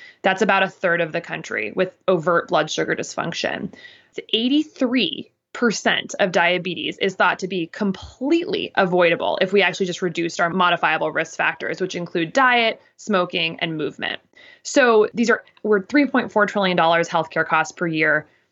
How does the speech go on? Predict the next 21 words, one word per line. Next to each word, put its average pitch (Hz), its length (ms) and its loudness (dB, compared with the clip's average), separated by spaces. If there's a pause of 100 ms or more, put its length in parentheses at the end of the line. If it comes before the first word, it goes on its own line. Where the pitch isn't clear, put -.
(240)
Diabetes 208 480 2
is 170 80 -10
a 185 60 -4
huge 220 460 -4
contributor 165 440 -2
to - 120 -8
that, 151 320 0 (180)
and 190 100 -2
eighty-three 185 380 -2
percent 165 240 -4
of 156 80 -2
it 160 60 2
is 156 100 -4 (200)
preventable. 165 560 -2
So 202 360 4 (480)
it 240 160 2
would 226 160 2
seem 233 280 2
logical 202 720 2
that 202 180 2
as 190 340 0